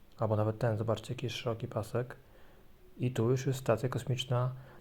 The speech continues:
na wysokości szesnastu stopni, dwadzieścia trzy stopnie, e, sekundy kątowe, więc dwa razy mniejsza, pra-, prawda? Więc jest różnica. Warto zwracać uwagę na szerok-,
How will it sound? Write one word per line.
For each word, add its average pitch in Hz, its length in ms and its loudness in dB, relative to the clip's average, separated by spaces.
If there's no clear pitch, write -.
na 127 60 2
wysokości - 440 0
szesnastu 127 320 0
stopni, 135 420 0
dwadzieścia 139 500 4
trzy - 260 2
stopnie, 123 380 -4
e, 123 60 0
sekundy 123 300 2
kątowe, 120 520 4
więc - 320 -2
dwa - 140 4
razy 220 200 4
mniejsza, - 360 0
pra-, 113 220 0
prawda? 131 340 0
Więc 127 220 2
jest 147 200 4
różnica. 131 540 6
Warto 123 180 4
zwracać 127 360 2
uwagę 127 260 4
na 120 680 2
szerok-, 127 560 -2